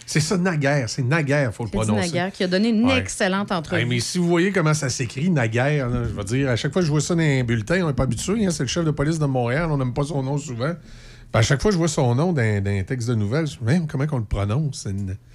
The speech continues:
Speaker 1: Ça s'écrit pas, euh, ça s'écrit pas
Speaker 2: C'est
Speaker 1: comme
Speaker 2: pas comme,
Speaker 1: Naguère,
Speaker 2: ouais.
Speaker 1: <laughs> mais ça se prononce Naguère.
Speaker 2: Mais lui aussi, si vous avez, euh, si vous voulez écouter son, son, son entrevue aussi, il a donné une excellente entrevue,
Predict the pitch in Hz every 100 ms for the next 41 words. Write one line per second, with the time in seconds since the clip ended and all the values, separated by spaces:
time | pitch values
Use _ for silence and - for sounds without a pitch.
0 | - - - - - - 113 - 135 151
1 | 156 220 196 139 131 120 120 113 147 147
2 | - 156 208 190 165 147 131 139 147 135
3 | 127 185 202 - 240 247 254 185 170 165
4 | 151 156 143 143 127 127 110 104 101 185
5 | 202 254 - 269 285 - 190 185 185 226
6 | 196 165 165 160 160 156 151 151 - 156
7 | 156 156 190 190 - 214 214 196 160 -
8 | 160 151 143 85 - 156 156 170 165 190
9 | - - 208 170 180 175 226 233 - 196
10 | 208 170 170 170